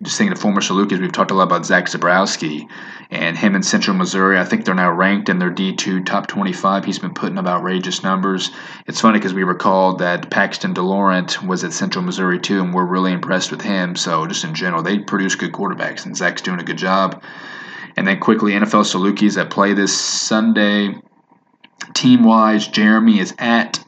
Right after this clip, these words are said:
the Seahawks. Him and the Panthers are at Seattle Seahawks. Ryan Neal and the Buccaneers host the Eagles. And then Michael Pruitt and the Falcons are at the,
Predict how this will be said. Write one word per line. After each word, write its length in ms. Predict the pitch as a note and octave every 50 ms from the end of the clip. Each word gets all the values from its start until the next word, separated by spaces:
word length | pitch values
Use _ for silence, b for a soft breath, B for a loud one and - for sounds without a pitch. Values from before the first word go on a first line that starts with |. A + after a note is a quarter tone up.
| _ -
the 120 | - G3+
Seahawks. 760 | - - - - B2+ A#2+ A2+ A2+ G#2+ G#2+ G#2 G#2 - - -
Him 100 | - G2+
and 60 | G#2 G2+
the 60 | G2+
Panthers 360 | G#2 G#2 G2+ F#2+ G2 F#2 -
are 80 | - -
at 300 | G#2 G#2+ G#2+ G#2+ A2 -
Seattle 340 | - - G#2 G2 G2 G2+
Seahawks. 640 | G2 - - G2 F#2+ F#2+ F#2 F#2 F2+ F#2 - - - B B B B B B B B B B -
Ryan 320 | - G2 G#2+ A2 G#2+ G2+
Neal 140 | G2+ G#2 G#2
and 60 | G#2
the 40 | G2+
Buccaneers 800 | F#2+ G2 F#2 - F#2 F#2 F#2+ G2 G2 G2 G2 F#2+ - - - - -
host 460 | - - - A#2 B2 A2+ - - - -
the 80 | - A2
Eagles. 640 | A2+ B2+ C#3 D3 C#3+ C3+ C#3 C#3 C3 - - - B B B B B B B B B B B B - -
And 140 | - F#2+
then 120 | F#2+ F#2 F2+
Michael 480 | F2+ G2 A2 G#2+ G#2 G#2 - G#2+ G2+
Pruitt 600 | - - - G#2 F#2+ F#2+ F#2+ E2+ - - - -
and 100 | - G#2
the 60 | F#2 F2+
Falcons 460 | - G2 F2+ F#2 F#2 G2 F#2 F2+ -
are 100 | - - - -
at 380 | A2 G2+ G2+ G#2 - - - - - G#3+ -
the, 180 | G3 F#3+ F#3